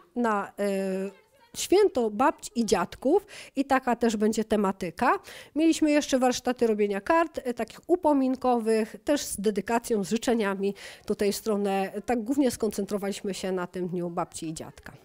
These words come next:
Kontynuujemy, tak? Kontynuujemy prace, e, te związane z tym drugim tygodniem, e, te, które były w pierwszym, zaczynały, no, nam się tutaj jakby nakreślać, e, te wszystkie, e, jakby scenariusze tego, co będziemy robić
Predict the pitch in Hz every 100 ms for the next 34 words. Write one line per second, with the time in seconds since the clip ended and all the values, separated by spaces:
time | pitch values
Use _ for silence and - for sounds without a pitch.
0 | - 339 339 349 302 240 180 190 190 311
1 | 285 269 285 269 269 262 247 269 262 -
2 | 240 233 226 202 - 240 226 233 247 226
3 | 226 220 - 214 202 202 214 185 175 -
4 | 190 269 - 302 302 311 - - - 226
5 | 226 226 233 254 - 226 214 196 190 -
6 | 285 277 - 240 233 220 233 226 247 220
7 | 214 214 208 185 226 214 226 - 226 214
8 | 214 208 226 247 247 240 - 208 196 -
9 | - - - 214 214 214 220 - 214 -
10 | 214 202 185 202 202 202 208 208 214 220
11 | 208 208 202 - 247 247 240 262 262 247
12 | 220 202 226 220 220 208 214 214 277 330
13 | 285 285